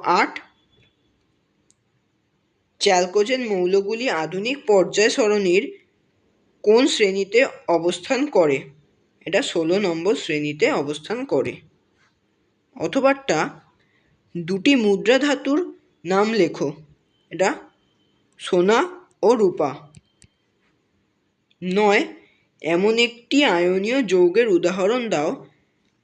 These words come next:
যার ক্ষেত্রে অষ্টক সূত্র প্রযোজ্য নয়। এলাইজ বা লিথিয়াম হাইড্রেট। এবার তিন নম্বর স্কুলের একেরটা,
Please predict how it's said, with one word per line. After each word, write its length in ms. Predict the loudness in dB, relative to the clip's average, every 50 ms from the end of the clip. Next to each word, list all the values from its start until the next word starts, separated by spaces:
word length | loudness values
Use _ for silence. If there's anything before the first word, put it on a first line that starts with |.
| _ _ -16
যার 360 | -6 -2 0 2 2 2 0
ক্ষেত্রে 640 | -2 -4 -2 0 0 0 -2 -2 0 2 2 2 2 -2 -8 -18 _ _ _ _ _ _ _ _ -4
অষ্টক 500 | -2 -2 -2 -4 -4 -2 -2 -2 -2 -2
সূত্র 400 | -4 -4 -4 -4 -2 -2 -2 -2
প্রযোজ্য 460 | 2 2 4 4 4 4 2 2 0 0
নয়। 380 | 0 2 0 0 -2 -4 -6 -8 -12 -18 _ _ _ _ _ _ _ _ _ _ _ _ _ _ _ _ _ 2
এলাইজ 580 | 4 4 6 4 4 2 0 -2 -4 -8 -12 -14 -18 _ -6
বা 240 | -2 0 0 0 -2 -4 -8 -18 -20 _ -2
লিথিয়াম 580 | 2 4 4 4 4 2 0 0 2 2 0 -2
হাইড্রেট। 640 | -2 -4 -4 -6 -6 -4 -2 -2 -2 -2 -6 -14 -18 -20 _ _ _ _ _ _ _ _ _ _ _ _ _ _ _ _ _ _ _ _ _ _ _ _ _ _ _ _ _ _ _ _ _ _ _ _ _ _ _ _ _ _ _ -12
এবার 100 | -12 -10 -6
তিন 260 | -4 -4 -2 -2 -2
নম্বর 200 | -2 -2 -2 -4
স্কুলের 640 | -6 -6 -6 -6 -2 0 2 2 2 0 -4 -10 -18 -20 _ _ _ _ _ _ _ _ _ _ _ _ _ _
একেরটা, 680 | -4 -2 0 0 0 -2 -2 -2 0 0 0 0 -4